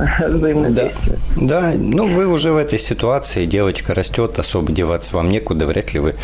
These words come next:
Speaker 2: прекратите с племянницей общаться и там выйдете из чата. Вот, поэтому, наверное, просто чуть-чуть больше терпения вам понадобится, понимая, что теперь это, наверное, не так приятно будет выполнять эту роль.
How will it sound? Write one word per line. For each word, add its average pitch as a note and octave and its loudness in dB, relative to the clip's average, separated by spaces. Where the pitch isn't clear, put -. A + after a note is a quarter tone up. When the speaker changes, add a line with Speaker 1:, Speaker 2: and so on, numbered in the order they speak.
Speaker 2:
прекратите E2+ -2
с - -2
племянницей E2 0
общаться G2 -2
и D#2 2
там D2+ 0
выйдете E2+ -2
из E2+ 0
чата. - -4
Вот, D#2+ 0
поэтому, E2 -2
наверное, E2 0
просто - -4
чуть-чуть - -2
больше F#2+ -2
терпения G#2+ 0
вам F2 -2
понадобится, F2 -2
понимая, F#2 0
что - -4
теперь A2+ -2
это, G2+ 0
наверное, F#2+ 0
не F#2 2
так - -4
приятно F2+ -2
будет D#2 -2
выполнять E2 -2
эту E2 -2
роль. D2+ -2